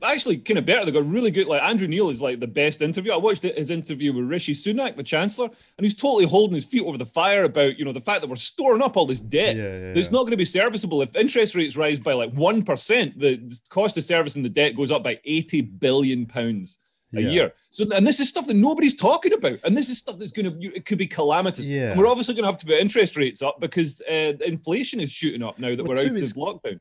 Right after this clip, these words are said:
Speaker 2: credit, like, uh, you know, I'm a, I'm an old lefty, right? Politically, sort of, you know,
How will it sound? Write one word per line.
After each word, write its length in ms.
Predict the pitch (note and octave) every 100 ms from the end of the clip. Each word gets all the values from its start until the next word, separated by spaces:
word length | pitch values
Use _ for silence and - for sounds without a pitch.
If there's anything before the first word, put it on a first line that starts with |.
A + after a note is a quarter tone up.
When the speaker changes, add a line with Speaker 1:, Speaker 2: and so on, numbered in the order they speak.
| -
Speaker 2:
credit, 680 | - - G2 F#3+ E2 G2 -
like, 260 | B2+ -
uh, 160 | D3+ D#3+
you 120 | D#3+
know, 180 | A2+ E2+
I'm 200 | A2 A#2
a, 120 | F#2+ E2 -
I'm 140 | A2
an 80 | G2+
old 260 | F2+ F2+ G#2
lefty, 640 | A#2 A#2+ - - F2+ D#2+
right? 280 | D#2 F2 A2 G2 G2+
Politically, 720 | A2+ F#2+ - - G#2 A2 C#3+ - -
sort 360 | - G#2+ F#2 F#2
of, 60 | A2
you 80 |
know, 140 | F#2